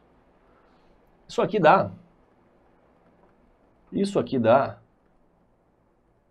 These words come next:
um milhão, um milhão cento e vinte e cinco mil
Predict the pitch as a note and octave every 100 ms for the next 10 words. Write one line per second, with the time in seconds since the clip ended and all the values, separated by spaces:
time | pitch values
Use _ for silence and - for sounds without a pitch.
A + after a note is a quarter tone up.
0 | _ _ _ _ _ _ _ _ _ _
1 | _ G#3 B3+ D4 C#4+ F#3+ A2 G#2 G#2+ B2+
2 | C3+ - _ _ _ _ _ _ _ _
3 | _ _ _ _ _ _ _ _ _ _
4 | _ _ _ _ - G3+ B3+ A#3+ B2 G#2
5 | G#2 A#2 - _ _ _ _ _ _ -
6 | - - - - F3 G3+ G3+ E3 A2 A#2+
7 | A#2+ - A#2+ - A2 G#2+ - C3+ A2 G#2+
8 | A#2+